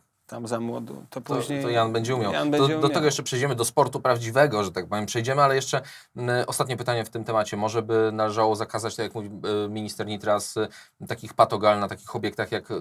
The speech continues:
Speaker 2: no, on mówił konkretnie o Stadionie Narodowym, który jest tą miejscem, areną spotkań sportowych, najważniejszą w Polsce tak naprawdę. E,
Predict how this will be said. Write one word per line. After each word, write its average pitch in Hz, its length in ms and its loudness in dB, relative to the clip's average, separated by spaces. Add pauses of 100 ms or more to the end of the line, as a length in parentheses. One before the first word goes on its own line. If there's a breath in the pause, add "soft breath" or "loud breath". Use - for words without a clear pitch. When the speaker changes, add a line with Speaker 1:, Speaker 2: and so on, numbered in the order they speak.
(100)
Speaker 2:
no, 104 160 2
on 127 80 2
mówił 120 220 -6
konkretnie 117 380 -2
o 110 40 -4
Stadionie 107 340 -2
Narodowym, 98 500 2
który 95 180 -6
jest 95 160 -6
tą 101 260 -6
miejscem, 110 580 -2
areną 104 600 4
spotkań 101 440 -4
sportowych, 117 560 2
najważniejszą 123 520 2
w - 60 -10
Polsce 95 220 -4
tak 95 120 -2
naprawdę. 95 380 0 (360 loud breath)
E, 107 280 0